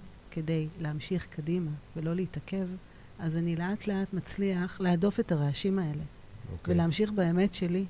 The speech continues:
Speaker 1: ולהיות חזק ועם ראש מורם. זה לא פשוט, דרך אגב, זה תהליך.
Speaker 2: כן.
Speaker 1: זה לגמרי לא פשוט, כי הרבה פעמים שאנשים נפגעים, הם, אה, מתמוטטים.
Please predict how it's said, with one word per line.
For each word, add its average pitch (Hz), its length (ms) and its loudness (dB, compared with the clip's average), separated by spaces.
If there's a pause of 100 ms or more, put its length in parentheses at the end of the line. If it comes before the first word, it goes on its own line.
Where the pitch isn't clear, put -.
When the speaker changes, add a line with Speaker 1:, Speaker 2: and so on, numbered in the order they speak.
(140)
Speaker 1:
ולהיות 175 260 -2
חזק 170 340 0 (160)
ועם 160 180 -2
ראש 180 240 -2
מורם. 170 360 2 (300)
זה 147 80 2
לא 170 120 4
פשוט, - 300 -2 (100)
דרך 151 200 -2
אגב, 208 160 4
זה 165 120 0
תהליך. 156 520 -2 (140)
Speaker 2:
כן. - 100 -4
Speaker 1:
זה 170 80 4
לגמרי 190 360 2
לא 175 120 2
פשוט, 220 320 0
כי 170 180 -4 (400)
הרבה 170 200 0
פעמים 220 400 4
שאנשים 180 460 2
נפגעים, 190 460 4
הם, 165 200 4
אה, 160 220 4
מתמוטטים. 160 640 0